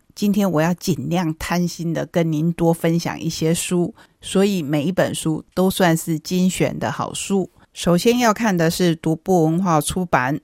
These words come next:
小林泰山所写的《玩具修理者》。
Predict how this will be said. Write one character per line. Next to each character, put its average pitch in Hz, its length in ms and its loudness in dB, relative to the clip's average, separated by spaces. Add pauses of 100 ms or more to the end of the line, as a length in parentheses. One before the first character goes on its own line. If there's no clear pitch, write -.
小 156 400 2
林 165 360 0
泰 185 300 2
山 175 340 2
所 143 220 -2
写 107 300 -6
的 - 260 -6 (240)
《玩 156 320 0
具 190 420 -2
修 156 380 2
理 135 260 -4
者》。 62 380 -8